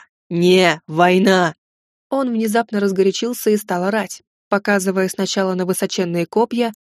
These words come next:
которые были подняты вверх моими солдатами и образовывали небольшой лес с хищно сверкающими на солнце железными верхушками. «Это не война!»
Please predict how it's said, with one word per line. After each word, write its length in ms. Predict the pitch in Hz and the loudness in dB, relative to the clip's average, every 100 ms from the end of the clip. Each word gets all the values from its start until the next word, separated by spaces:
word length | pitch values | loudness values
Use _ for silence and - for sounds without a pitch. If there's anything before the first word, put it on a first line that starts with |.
| - | -4
которые 400 | 247 233 226 226 | 0 2 2 4
были 220 | 220 220 | 2 2
подняты 520 | 214 226 220 214 220 | 2 0 2 -2 -2
вверх 320 | 202 214 - | 0 -2 -2
моими 260 | 202 202 202 | -2 0 0
солдатами 640 | 202 196 190 196 196 185 | -2 -2 0 -2 -2 -6
и 160 | 202 208 | -2 -2
образовывали 720 | 185 190 185 190 185 185 185 | 0 0 0 0 0 0 0
небольшой 500 | 185 185 180 - 185 | 0 -2 -2 -2 -2
лес 320 | 180 175 - _ - | -2 -2 -8 _ -10
с 100 | - | -4
хищно 340 | - 190 196 | -2 -2 -4
сверкающими 680 | - 185 185 180 175 - 180 | -4 -4 -2 -2 -2 -2 -4
на 140 | 175 | -4
солнце 380 | 180 - 214 196 | -4 -4 -4 -2
железными 500 | 165 180 175 180 180 | -2 0 0 0 -2
верхушками. 580 | 185 208 180 - 190 208 _ _ _ - | -2 -4 -8 -10 -12 -18 _ _ _ -2
«Это 560 | - 202 247 196 87 - _ _ - | 4 4 4 2 0 -4 _ _ -4
не 500 | 180 196 220 165 185 | 2 4 4 0 -4
война!» 680 | 175 185 220 226 180 190 | 0 4 6 6 4 4